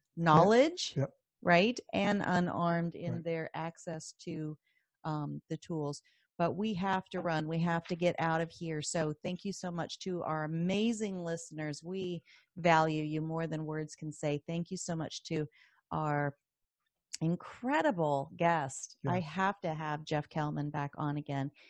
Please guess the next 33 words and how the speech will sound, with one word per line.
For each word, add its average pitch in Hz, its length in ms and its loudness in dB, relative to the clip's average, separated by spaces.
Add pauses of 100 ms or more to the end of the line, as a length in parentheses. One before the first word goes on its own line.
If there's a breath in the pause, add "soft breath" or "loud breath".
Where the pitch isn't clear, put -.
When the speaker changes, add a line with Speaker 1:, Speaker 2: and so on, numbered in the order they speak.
(200 soft breath)
Speaker 2:
Such - 600 0 (120)
good 170 200 4
information 151 760 0
and 156 80 -2
so 214 240 -2
fair 175 500 2
and 170 100 -2
so 170 200 -2
balanced 151 640 -2
Speaker 1:
We 160 60 4
Speaker 2:
in 262 80 4
Speaker 1:
need 160 100 6
to 151 60 6
Speaker 2:
how 151 80 10
Speaker 1:
have 170 100 10
him 214 140 10
Speaker 2:
he 151 60 2
Speaker 1:
for 147 100 4
dinner. 165 420 8 (180)
Just 165 140 2
Speaker 2:
and 139 80 2
Speaker 1:
to 151 300 4
Speaker 2:
heck 160 420 2
yeah. 233 260 2
Speaker 1:
Yeah. 196 300 4 (200)
Speaker 2:
Heck 180 260 2
yeah. 196 320 6 (480 loud breath)
Um, 170 640 10 (100)
and 185 260 6
so 196 420 10
until 233 380 6
next 214 360 2
time, 151 360 4